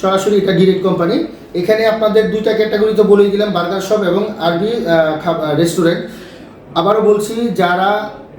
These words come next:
টুকটাক ইংরেজি বলতে পারেন, এখন সার্টিফিকেট যেন থাকতে হবে, আসলে এটা বড় বিষয় না। বিষয় হচ্ছে কি অনেকের সার্টিফিকেট, আহ, না থাকলেও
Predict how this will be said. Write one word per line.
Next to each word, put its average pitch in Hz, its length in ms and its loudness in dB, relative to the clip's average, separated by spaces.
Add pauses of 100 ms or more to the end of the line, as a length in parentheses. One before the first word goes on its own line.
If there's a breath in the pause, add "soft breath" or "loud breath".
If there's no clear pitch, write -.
(220)
টুকটাক 240 600 -2
ইংরেজি 202 280 2
বলতে 196 280 2
পারেন, 151 200 0 (180)
এখন 190 180 -4
সার্টিফিকেট 196 580 0
যেন 208 120 2
থাকতে 208 340 0
হবে, 202 220 4
আসলে 180 280 2
এটা - 140 -2
বড় 185 180 0
বিষয় 175 240 0
না। - 200 0 (180)
বিষয় 170 300 2
হচ্ছে 196 240 2
কি 196 60 4
অনেকের 185 280 0
সার্টিফিকেট, 180 720 0
আহ, 160 400 0
না 165 180 0
থাকলেও 170 400 0